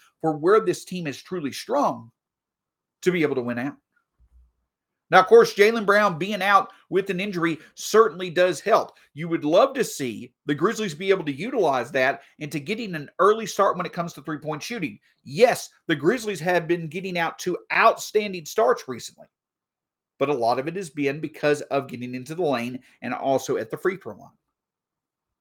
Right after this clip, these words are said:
So the Grizzlies are going to need to simply play the best version of themselves. We've seen that before.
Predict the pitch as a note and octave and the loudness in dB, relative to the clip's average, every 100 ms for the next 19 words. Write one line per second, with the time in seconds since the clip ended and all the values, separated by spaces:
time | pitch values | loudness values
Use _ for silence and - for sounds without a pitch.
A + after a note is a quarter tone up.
0 | _ _ _ _ _ _ _ _ _ _ | _ _ _ _ _ _ _ _ _ _
1 | _ _ _ - G3+ E3+ C#4 F#4+ B3+ G3+ | _ _ _ 0 2 4 4 4 0 2
2 | B3 C4 G3+ G3 A3 B3 G3+ - _ - | 2 0 -4 -6 -4 -4 -6 -12 _ -6
3 | - A4 A#4 A4 C4 D4 A#3 A3+ A#3+ B3 | -2 -2 -4 -2 2 2 4 2 2 -2
4 | B3 A3 A#3 A#3 A3 - C#4+ G#3+ - - | -4 -4 -4 -2 -4 2 2 0 -6 -20
5 | _ _ _ _ _ _ _ _ - G3 | _ _ _ _ _ _ _ _ 0 0
6 | D#4+ - C#4+ B3 F#3 C3 B2+ C3 B2 G#3 | 2 -4 -4 2 2 2 -2 0 0 0